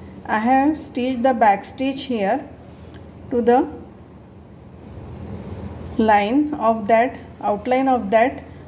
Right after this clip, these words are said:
figure like this.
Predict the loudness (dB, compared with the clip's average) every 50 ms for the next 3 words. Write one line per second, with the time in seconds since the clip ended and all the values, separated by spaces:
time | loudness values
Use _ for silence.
0 | -16 -8 -6 -4 -4 0 2 2 2 2 0 -6 -16 -18 -20 -20 -20 -20 -20 -20
1 | -20 -20 -20 -20 -20 -20 -20 -20 -20 -20 -20 -20 -20 -18 -18 -16 -16 -16 -16 -14
2 | -16 -14 -14 -12 -12 -12 -12 -12 -12 -12 -4 2 4 4 4 4 2 0 0 0
3 | 0 0 -4 -10 -12 -14